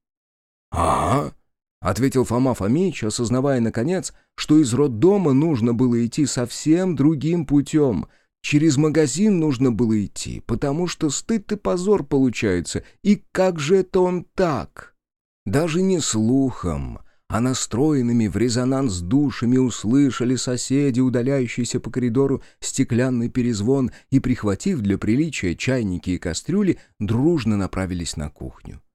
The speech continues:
Все объявились, и только говорившую с Богом Авдотьевну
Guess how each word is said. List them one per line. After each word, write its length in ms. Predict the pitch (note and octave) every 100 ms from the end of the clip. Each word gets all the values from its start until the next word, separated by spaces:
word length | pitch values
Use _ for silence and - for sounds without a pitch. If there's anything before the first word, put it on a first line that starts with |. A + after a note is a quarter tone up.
| _ _ _
Все 260 | - F3+ E3
объявились, 640 | G#2+ A#2+ G#3 F#3+ D2 - _ _ -
и 100 | A2+
только 320 | F3 C#3 G#2+
говорившую 640 | A2 G#2+ A#2+ D#3+ - A2
с 80 | F#2+
Богом 380 | F2+ B2 A2 G#2+
Авдотьевну 760 | G2 F#2 F2+ D#2+ D#2 D2 D2+